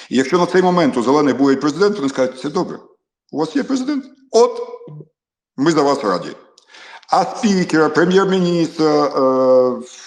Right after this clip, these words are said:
і всі інші посади, які призначає парламент,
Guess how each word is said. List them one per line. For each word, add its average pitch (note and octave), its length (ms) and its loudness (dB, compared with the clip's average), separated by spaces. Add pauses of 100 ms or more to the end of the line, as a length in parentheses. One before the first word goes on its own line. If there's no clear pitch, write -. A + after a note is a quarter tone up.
(540)
і D#3 80 -4
всі G3+ 480 -6
інші - 540 -4 (160)
посади, C#3+ 460 0
які A#2+ 200 -2
призначає C#3 480 -2
парламент, G#3+ 540 0